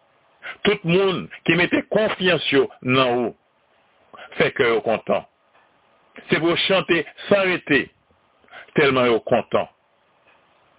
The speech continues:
Ou a pwoteje moun ki renmen ou. Ou fè yo chante pou ou, tèlman yo kontan.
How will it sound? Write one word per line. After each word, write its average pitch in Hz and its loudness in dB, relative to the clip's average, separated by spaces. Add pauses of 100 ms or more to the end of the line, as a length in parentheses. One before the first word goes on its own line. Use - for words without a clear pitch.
(380)
Ou 156 2
a 156 0
pwoteje 196 0
moun 185 0 (140)
ki 147 0
renmen 127 2
ou. 78 -4 (1080)
Ou 190 2
fè 196 0
yo 185 2
chante 175 0
pou 294 0
ou, - -6 (680)
tèlman 131 2
yo 104 -4
kontan. - -2